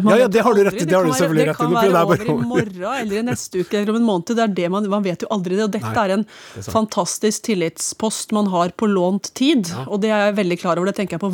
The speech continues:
Speaker 1: hver morgen når jeg våkner, og jeg, jeg nyter det, og jeg, eh, prøver å gjøre mest mulig, raskest mulig, fordi at jeg vet at dette er på lånt tid. Det er nå jeg har sjansen, eh, og ja,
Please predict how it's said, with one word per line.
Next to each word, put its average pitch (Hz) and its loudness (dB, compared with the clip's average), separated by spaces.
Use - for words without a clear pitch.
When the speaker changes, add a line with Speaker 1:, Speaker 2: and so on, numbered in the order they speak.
Speaker 1:
hver 180 2
morgen 180 0
når 160 -2
jeg 190 0
våkner, 196 -2
og 180 2
jeg, 180 2
jeg 226 2
nyter 202 2
det, 262 2
og 208 2
jeg, 214 2
eh, 202 2
prøver 190 0
å 185 0
gjøre 180 0
mest 196 -2
mulig, 185 2
raskest 185 -4
mulig, 202 0
fordi 254 0
at 170 -4
jeg 208 0
vet 180 -4
at 170 -2
dette 180 -2
er 294 0
på 202 0
lånt 190 2
tid. 381 -2
Det 269 -2
er 254 2
nå 185 0
jeg 190 2
har 180 0
sjansen, 208 0
eh, 220 -2
og 196 2
ja, 220 2